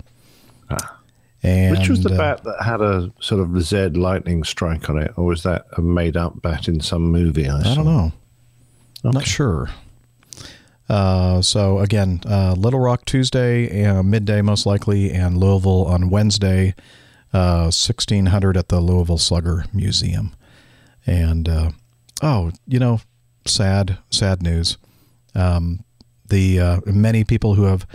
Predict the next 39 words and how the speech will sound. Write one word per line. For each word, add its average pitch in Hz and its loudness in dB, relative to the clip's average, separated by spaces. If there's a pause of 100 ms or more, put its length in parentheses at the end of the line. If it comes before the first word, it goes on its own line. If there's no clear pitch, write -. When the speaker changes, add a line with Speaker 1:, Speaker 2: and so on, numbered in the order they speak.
(400)
Speaker 2:
been 95 0
following 101 2
the 92 2
show, 95 2
especially, 95 0
uh, 87 2 (140)
the 92 2
early 110 2
days 104 2
of 98 0
the 101 0
show, 101 0
and 110 2
especially 101 0
those 92 2
of 90 0
you 92 4
who, 92 2 (640)
uh, 90 2 (240)
watched, 95 0
listened 95 0
to 101 2
the 92 2
Catholic 95 -2
Weekend 101 0
show 92 2
that 87 0
I 87 2
used 87 0
to 92 2
host 90 0
and 87 0
haven't 90 0
done 90 2
for 87 -2 (100)
a 90 -2
few 92 0
years 90 0
now, 92 0